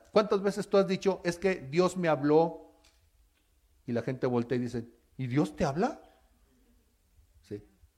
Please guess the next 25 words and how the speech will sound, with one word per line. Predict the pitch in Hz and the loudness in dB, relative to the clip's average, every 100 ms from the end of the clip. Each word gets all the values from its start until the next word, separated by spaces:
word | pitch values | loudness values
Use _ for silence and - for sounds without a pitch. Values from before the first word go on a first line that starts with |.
| - | -12
Hasta | 117 - 120 | -10 -8 -6
tenemos | 131 147 165 156 | -4 -4 -2 -2
el | 135 | -2
dicho, | 147 147 | -2 0
"Mira, | 143 170 147 131 - _ _ | 0 -2 -6 -12 -20 _ _
eh, | 101 95 | -16 -14
dice | 127 139 156 | -12 -10 -8
que | - | -6
la | 117 | -6
Virgen | 110 131 - 117 | -4 -6 -6 -2
le | 120 | -2
habla", | 127 101 | -2 -6
¿sí? | - 127 143 _ _ _ _ _ _ _ _ _ _ _ _ _ - | -8 -10 -10 _ _ _ _ _ _ _ _ _ _ _ _ _ -4
¿Lo | |
has | 139 | -2
escuchado | 156 - 135 151 | -4 -8 -4 -2
antes | 151 151 185 | -2 -6 -6
o | 123 | -6
nada | 127 | -6
más | 135 139 - | -6 -6 -6
en | 117 113 | -8 -8
mi | |
cultura | 110 110 104 123 120 | -8 -10 -4 -2 -2
lo | 104 101 98 98 | -4 -4 -4 -4
habíamos? | 107 110 | -6 -12